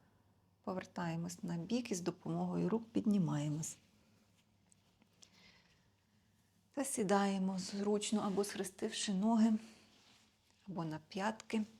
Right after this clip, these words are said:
Відводимо ліву руку в бік,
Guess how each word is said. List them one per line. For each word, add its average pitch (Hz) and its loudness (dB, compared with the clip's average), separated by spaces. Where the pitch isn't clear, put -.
Відводимо 202 2
ліву 180 -2
руку 165 -6
в 165 -8
бік, 180 -4